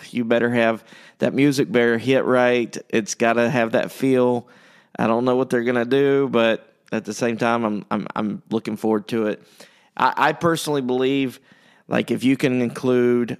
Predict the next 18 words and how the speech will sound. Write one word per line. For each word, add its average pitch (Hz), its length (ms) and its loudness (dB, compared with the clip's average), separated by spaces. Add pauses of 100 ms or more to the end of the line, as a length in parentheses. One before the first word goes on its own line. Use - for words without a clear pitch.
Fellowship 123 520 0
of 117 60 -4
the 113 80 0
Ring 117 640 0
to - 140 -6
The 107 100 0
Return 110 260 -2
of 113 80 0
the 107 60 -4
King 107 240 -4
as 98 100 -6
one 110 300 -2
whole 117 240 -4
movie, 113 400 -2
that's - 240 -4
the 101 80 -6
greatest 110 560 -4
film 107 480 -6